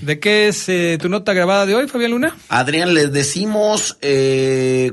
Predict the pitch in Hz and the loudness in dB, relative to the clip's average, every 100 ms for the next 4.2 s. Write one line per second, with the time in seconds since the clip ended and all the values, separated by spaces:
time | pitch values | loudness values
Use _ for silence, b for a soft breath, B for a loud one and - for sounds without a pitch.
0 | - 156 165 175 175 175 165 165 - 135 | -2 0 2 0 0 0 0 -2 -4 0
1 | 143 156 160 165 160 156 156 156 143 B | 2 4 2 0 0 2 2 0 -4 B
2 | B 110 104 101 98 92 - 113 120 127 | B -6 -2 0 -2 -2 -2 0 2 2
3 | 131 120 113 117 123 117 - 131 147 160 | 2 2 0 2 0 -2 0 0 0 0
4 | 165 | -2